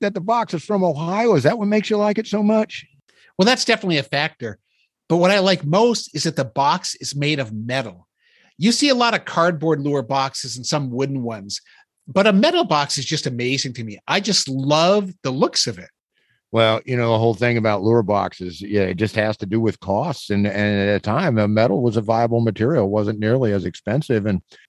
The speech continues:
Speaker 1: sometimes you'll find spools made out of zinc and so forth, because actually when plastics first came around, they weren't as cost effective as they are now. But you had to have that great art on there, because until transparent plastic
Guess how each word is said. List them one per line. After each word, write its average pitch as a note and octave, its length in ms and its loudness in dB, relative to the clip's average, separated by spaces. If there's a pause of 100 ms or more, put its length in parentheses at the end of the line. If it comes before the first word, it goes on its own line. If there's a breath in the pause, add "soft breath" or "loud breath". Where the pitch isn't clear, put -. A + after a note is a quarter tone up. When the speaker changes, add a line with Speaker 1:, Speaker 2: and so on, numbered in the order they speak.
(100)
Speaker 1:
sometimes C3+ 400 2
you'll B2 80 2
find B2+ 280 2
spools B2+ 560 2
made A2+ 200 0
out A2+ 160 0
of F#2+ 80 -2
zinc G#2 340 -2
and G#2+ 140 0
so A#2+ 180 4
forth, A#2+ 320 0
because A2 400 0 (100)
actually C3 360 0
when A2+ 100 4
plastics D#3 500 -2
first G3+ 280 -2
came G3 200 0
around, A#2 440 2
they F#2 100 0
weren't G#2 300 0
as - 180 -6 (640 soft breath)
cost C#3 300 0
effective G2 420 0
as F2+ 140 0
they F#2+ 140 2
are F2 180 2
now. F#2 560 0 (440 soft breath)
But B2+ 120 2
you C3 200 4
had G3 380 2
to D3 80 4
have C3 240 2
that B2 240 2
great D3+ 340 0 (120)
art A3 260 2
on B2 160 4
there, G#2 220 0
because A2 360 0
until C3+ 540 2 (160)
transparent G3+ 680 0
plastic F2+ 520 -2